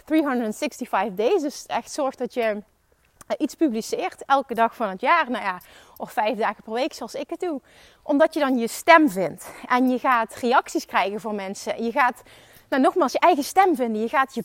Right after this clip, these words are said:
plek vinden, je gaat feedback krijgen. Dit gaat zo waardevol zijn. Dat is de reden waarom ik echt adviseer om dit te doen en om dit te blijven doen en om niet af te haken. En als je bent afgehaakt, om opnieuw te beginnen. Want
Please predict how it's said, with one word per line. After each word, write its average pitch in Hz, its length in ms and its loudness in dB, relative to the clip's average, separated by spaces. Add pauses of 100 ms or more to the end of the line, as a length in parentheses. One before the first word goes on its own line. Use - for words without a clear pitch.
plek 440 240 4
vinden, 208 360 -2
je 233 80 2
gaat 262 260 -6
feedback 427 440 2
krijgen. 202 360 -8
Dit 240 140 -8
gaat 302 200 -8
zo 415 300 -4
waardevol 359 440 -2
zijn. 202 300 -6 (400)
Dat 370 140 4
is 392 100 -4
de 330 80 -4
reden 311 320 0
waarom 247 240 -2
ik 240 100 -14
echt - 240 -4
adviseer 262 640 -8 (100)
om 240 180 -4
dit 233 320 -6 (340)
te - 100 -4
doen 311 260 0
en 196 120 -8
om 226 80 -4
dit 240 160 -4
te 226 60 -18
blijven 254 420 0
doen 214 100 -4
en 196 200 -8
om 208 200 -4
niet 330 200 4
af - 220 6
te 285 80 -8
haken. 220 320 -4
En 226 120 -10
als 339 240 6
je 311 60 -8
bent 294 140 -4
afgehaakt, 262 480 -2
om 240 140 -4
opnieuw 240 260 -6
te 226 140 -14
beginnen. 208 380 -10
Want 196 180 -10